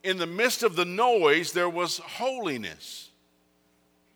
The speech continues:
Because Jesus was right there in the midst.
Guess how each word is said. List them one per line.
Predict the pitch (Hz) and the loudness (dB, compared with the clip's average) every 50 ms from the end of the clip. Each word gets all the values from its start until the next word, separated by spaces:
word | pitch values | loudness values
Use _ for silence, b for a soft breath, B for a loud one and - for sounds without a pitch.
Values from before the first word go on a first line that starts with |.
| _ _ - | _ _ -6
Because | 175 165 - 202 196 139 135 | -2 2 2 2 2 2 -2
Jesus | 127 120 175 254 277 254 196 165 156 127 - - | -2 2 2 4 4 2 2 0 -2 -2 -2 -2
was | 151 147 120 131 | -2 -2 -2 0
right | 135 156 185 214 233 226 - | 4 6 8 8 6 6 4
there | 233 233 226 220 | 2 4 4 4
in | 220 220 | 4 2
the | 208 | 0
midst. | 202 214 220 220 170 117 - - - - | -2 -2 -2 -2 -4 -4 -8 -12 -16 -16